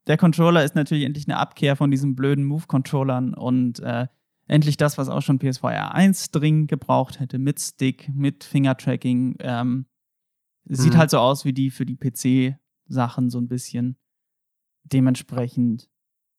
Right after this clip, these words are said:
Speaker 1: könnte das interessant werden für alle V-R-Fans.
Speaker 2: Genau, wird dann natürlich spannend, was es denn kostet. Ähm, ich glaub, kabellos soll es ja nicht ganz sein, das hat man jetzt schon gesagt, aber wie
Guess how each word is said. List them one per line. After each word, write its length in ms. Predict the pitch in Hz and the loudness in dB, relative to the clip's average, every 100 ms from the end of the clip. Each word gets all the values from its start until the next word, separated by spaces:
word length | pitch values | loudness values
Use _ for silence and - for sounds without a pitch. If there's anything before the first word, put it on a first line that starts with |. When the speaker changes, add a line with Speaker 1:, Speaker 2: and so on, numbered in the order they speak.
| _ _ _ _ _ | _ _ _ _ _
Speaker 1:
könnte 220 | - 127 120 | -2 -2 0
das 380 | 120 127 - _ - | -6 -6 -14 _ -10
interessant 480 | - 156 - 135 131 | -2 2 4 2 2
werden 280 | 117 120 | -2 -4
für 180 | 127 - | -8 -10
alle 180 | 113 123 | -8 -8
V-R-Fans. 920 | - 170 - 95 - 107 104 - _ _ _ _ _ _ _ _ _ _ _ _ _ _ _ | -4 -4 -4 -8 -10 -12 -12 -14 _ _ _ _ _ _ _ _ _ _ _ _ _ _ _
Speaker 2:
Genau, 340 | - 147 113 113 - | -2 0 0 -4 -2
wird 180 | 120 135 | -2 2
dann 100 | 123 | 0
natürlich 320 | 117 123 - | 0 -2 -4
spannend, 420 | - 120 120 117 | -4 -4 -2 -2
was 160 | 123 - | -4 -4
es 100 | - | -8
denn 180 | 117 | -6
kostet. 480 | - 170 - 156 139 - - - - - - - | -2 -2 0 -2 -4 -6 -20 -20 -20 -20 -14 -4
Ähm, 280 | 139 135 - | -2 0 -2
ich 120 | 185 | -2
glaub, 200 | 165 139 | 0 0
kabellos 500 | - 143 170 165 165 | 0 2 4 2 2
soll 120 | 156 147 | 2 2
es 80 | |
ja 80 | 151 | 2
nicht 200 | 156 175 | 0 0
ganz 260 | 160 170 - | 0 -2 0
sein, 180 | 170 170 | 0 0
das 140 | - | -2
hat 100 | 139 | -2
man 160 | 143 139 | 0 0
jetzt 160 | 127 | -2
schon 180 | - 127 | -2 -2
gesagt, 420 | 120 120 147 - | -2 -2 -2 -4
aber 400 | 123 120 120 120 131 | -4 0 2 0 0
wie 360 | 143 156 156 | 2 4 2